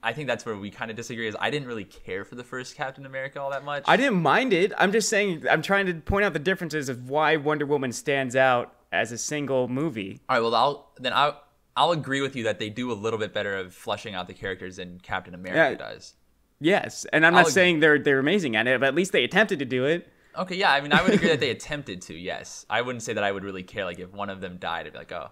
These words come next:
Speaker 1: okay, well, I guess that sucks for them."
Speaker 2: Mm-hmm.
Speaker 1: But I didn't, it's not gonna be like, "Oh, man,
Speaker 2: I mean,
Speaker 1: I
Speaker 2: that was
Speaker 1: really
Speaker 2: kind
Speaker 1: like
Speaker 2: of a
Speaker 1: that
Speaker 2: problem with
Speaker 1: guy."
Speaker 2: Rogue One, too. Like, you don't really care about some of the side characters.
Speaker 1: Right. I would agree with that. You,
Speaker 2: Mm-hmm.
Speaker 1: I mean, even, you could even argue that the main characters at the end,
Speaker 2: Yeah.
Speaker 1: when,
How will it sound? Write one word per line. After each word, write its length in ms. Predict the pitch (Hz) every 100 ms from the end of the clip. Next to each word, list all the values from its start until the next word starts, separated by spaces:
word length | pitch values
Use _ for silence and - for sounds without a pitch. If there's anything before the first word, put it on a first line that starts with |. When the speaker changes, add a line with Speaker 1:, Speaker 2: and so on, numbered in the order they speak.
| -
Speaker 1:
okay, 260 | 101 90
well, 100 | 90
I 60 | 90
guess 140 | 98
that 100 | 98
sucks 200 | 90 101
for 100 | -
them." 380 | 101 117 95 92 - _ -
Speaker 2:
Mm-hmm. 240 | 113 101 110
Speaker 1:
But 100 | 104
I 100 | 104
didn't, 240 | 98 95 -
it's 100 | 120
not 120 | 117
gonna 120 | 107
be 80 | 110
like, 140 | 101
"Oh, 220 | - 139 113
man, 240 | 127 143
Speaker 2:
I 60 | 139
mean, 160 | 180 180
Speaker 1:
I 40 |
Speaker 2:
that 40 |
was 80 | 196
Speaker 1:
really 100 | 131
Speaker 2:
kind 80 | 220
Speaker 1:
like 20 |
Speaker 2:
of 80 | 208
a 20 |
Speaker 1:
that 60 | 180
Speaker 2:
problem 240 | 202 196 190
with 80 |
Speaker 1:
guy." 60 | 165
Speaker 2:
Rogue 200 | 170 175
One, 260 | 175 262 240
too. 380 | - 143 110 104
Like, 260 | 110 107
you 260 | 143 131 160
don't 60 | 202
really 180 | 180 151
care 240 | 147 151
about 280 | 135 131 -
some 160 | - 165
of 60 |
the 80 | 127
side 300 | - 104 98
characters. 520 | 107 104 - 120 135
Speaker 1:
Right. 360 | 151 110 95 107 _ _ _
I 100 | 113
would 100 | 120
agree 200 | 110 98
with 140 | 95 92
that. 240 | 92 95
You, 100 | 98
Speaker 2:
Mm-hmm. 280 | 95 113 113
Speaker 1:
I 40 | 110
mean, 220 | 110 104
even, 200 | 123 135
you 60 | 117
could 100 | -
even 160 | 107 101
argue 220 | 104 101
that 120 | 92
the 60 | 95
main 260 | 98 139
characters 480 | 143 101 90 85 87
at 100 | 90
the 140 | 90 -
end, 380 | 98 127 110 98
Speaker 2:
Yeah. 240 | 110 101 101
Speaker 1:
when, 380 | 104 95 92